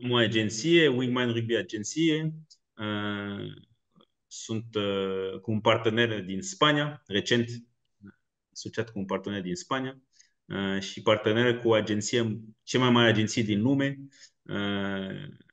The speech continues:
din Franța, bine, din Franța. Sunt, nu din Franța, acum sunt americani, dar, uh, am partener cu ei pentru club de top. Uh, Georgia, n-ai făcut comparații cu Georgia, nu putem să facem comparații cu Georgia și nu o să putem să facem niciodată comparații cu Georgia.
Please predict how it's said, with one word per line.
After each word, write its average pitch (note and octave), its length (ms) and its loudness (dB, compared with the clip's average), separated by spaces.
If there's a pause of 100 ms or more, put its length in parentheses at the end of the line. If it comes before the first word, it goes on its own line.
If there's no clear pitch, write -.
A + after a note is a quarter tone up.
(1500)
din G2+ 200 -6
Franța, B2+ 440 0
bine, F#2+ 260 0
din F#2 180 -4
Franța. F#2 440 -8
Sunt, G2 240 -8
nu G#2 80 -4
din F#2+ 160 -4
Franța, A2 300 -2
acum G2+ 220 -2
sunt G2 220 -4
americani, F#2 520 0 (320)
dar, F#2 360 0
uh, F2+ 640 0 (380)
am F#2+ 80 -8
partener G2+ 420 -2
cu - 80 -4
ei A#2 140 4
pentru G2 680 -2
club A2 180 0
de F#2+ 80 2
top. - 260 -8 (420)
Uh, F#2 800 0 (2000)
Georgia, C#3 520 6
n-ai B2+ 260 4
făcut A#2+ 300 -4
comparații B2 440 0
cu A2+ 100 -2
Georgia, A#2+ 300 2
nu A2+ 80 0
putem A#2 200 -2
să A#2 120 -4
facem G2+ 260 -4
comparații G2 420 -2
cu F2+ 100 -8
Georgia G2+ 320 2
și - 180 -10
nu G2+ 60 -4
o G2+ 40 -6
să - 140 -12
putem - 200 -8
să G2 140 -8
facem G2 220 -4
niciodată G2+ 360 -2
comparații F2+ 440 -6
cu F2+ 120 -6
Georgia. A2 440 2